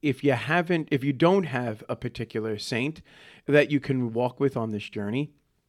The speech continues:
maybe start with the saint that you chose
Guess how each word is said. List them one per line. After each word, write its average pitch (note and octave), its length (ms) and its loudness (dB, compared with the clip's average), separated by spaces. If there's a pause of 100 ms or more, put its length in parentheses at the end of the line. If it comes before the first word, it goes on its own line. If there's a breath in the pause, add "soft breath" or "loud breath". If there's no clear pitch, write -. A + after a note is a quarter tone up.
(440)
maybe D3+ 280 0
start - 400 -6
with B2 360 -2 (300 soft breath)
the C3+ 100 -2
saint D3 320 0
that C#3+ 140 2
you C#3+ 100 0
chose D3 600 2